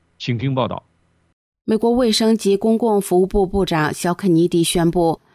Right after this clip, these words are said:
Speaker 2: 解雇疫苗咨询委员会A C I P十七名现任成员。他在《华尔街日报》撰文指出，此举旨在恢复大众对疫苗科学的信任，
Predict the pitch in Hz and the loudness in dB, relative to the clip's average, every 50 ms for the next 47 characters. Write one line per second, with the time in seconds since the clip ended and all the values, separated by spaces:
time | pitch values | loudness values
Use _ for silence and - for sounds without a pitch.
0 | _ _ - - 233 226 - 254 254 247 247 247 214 190 180 180 185 - 220 220 | _ _ -4 -2 -2 0 2 2 2 4 4 4 4 4 2 0 -2 -2 -4 -4
1 | - - 190 185 190 185 175 170 170 170 180 - 214 196 170 - - 208 208 - | 0 2 2 4 4 4 4 2 2 0 0 0 0 -2 -2 0 0 -2 0 0
2 | - 202 190 185 185 180 - - 214 180 170 - - 185 185 - - 220 202 180 | 0 0 0 0 -2 -2 -2 -2 0 0 0 0 0 -2 -2 -2 0 2 2 4
3 | 160 156 165 - - 180 170 165 160 156 156 - 165 151 156 165 160 151 151 156 | 4 2 2 0 0 0 2 2 2 0 0 -2 -2 0 0 2 2 2 0 0
4 | - - _ _ _ _ _ _ _ _ _ - - 240 233 277 254 - 220 220 | -2 -4 _ _ _ _ _ _ _ _ _ -8 -6 -4 -2 -2 -2 -2 -2 -2
5 | 226 208 185 - 196 196 196 202 214 196 180 202 185 170 - - - 202 180 165 | 0 0 0 0 0 0 0 0 -2 -2 0 0 -2 -2 -2 -2 -2 0 0 2
6 | 156 156 165 - 160 151 139 - - 170 165 170 165 - - - - - _ _ | 2 0 0 -2 -4 -4 -4 -4 -2 0 0 0 -2 -4 -10 -20 -20 -20 _ _
7 | - - - 240 226 - 247 233 233 - 202 185 165 - 208 196 160 - - - | -8 -4 -2 -2 0 0 0 0 0 0 0 -2 0 0 -2 -2 -2 -2 -2 -2
8 | 233 208 - 196 - 220 208 202 190 214 202 190 175 - 196 185 - - 208 208 | -2 -2 -2 -4 -4 -2 -2 -2 0 0 0 0 0 2 0 0 0 0 0 2
9 | 180 170 165 165 - - - 190 180 - 156 143 165 165 - - 185 175 160 147 | 2 2 0 0 -2 -2 -4 -2 0 0 0 0 0 -2 -2 0 0 0 2 0
10 | 175 170 165 147 | 0 0 -2 -2